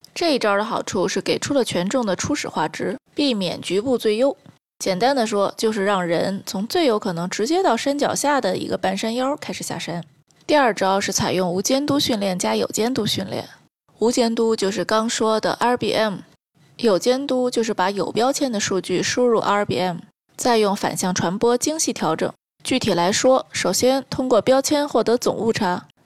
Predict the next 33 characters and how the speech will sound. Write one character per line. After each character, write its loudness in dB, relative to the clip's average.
然 0
后 -2
计 0
算 2
每 0
一 0
层 0
隐 -2
藏 -2
层 -4
上 0
每 0
个 4
神 0
经 -4
元 0
引 -2
起 0
的 -2
误 -6
差， -4
接 4
着 4
针 0
对 2
每 -4
个 -2
隐 -2
藏 -2
层 -2
的 -2
权 -4
重 2